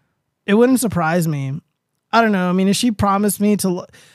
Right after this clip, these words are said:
if she's like, "Giovanni, I'll buy you a Triumph six, uh, six sixty Trident motorcycle if you, you know, escort me around Vegas." I'm like, "Okay,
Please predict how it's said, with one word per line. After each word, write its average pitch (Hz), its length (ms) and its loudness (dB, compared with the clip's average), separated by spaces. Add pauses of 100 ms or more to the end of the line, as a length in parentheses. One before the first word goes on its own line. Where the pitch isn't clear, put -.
(200)
if 233 120 4
she's 285 200 0
like, 277 340 -2
"Giovanni, 240 580 2
I'll 202 140 2
buy 202 360 2
you 247 340 -2
a 190 80 -2
Triumph 220 540 0
six, - 260 -6 (280)
uh, 190 180 2
six - 240 -6
sixty 233 300 -2
Trident 185 540 -2
motorcycle 160 800 -2
if 156 80 -6
you, 156 320 0
you 165 100 2
know, 156 360 -2 (1000)
escort 180 420 -2
me 165 120 0
around 156 280 -2
Vegas." 151 280 -4
I'm 170 60 -4
like, 160 180 -4
"Okay, 165 320 -2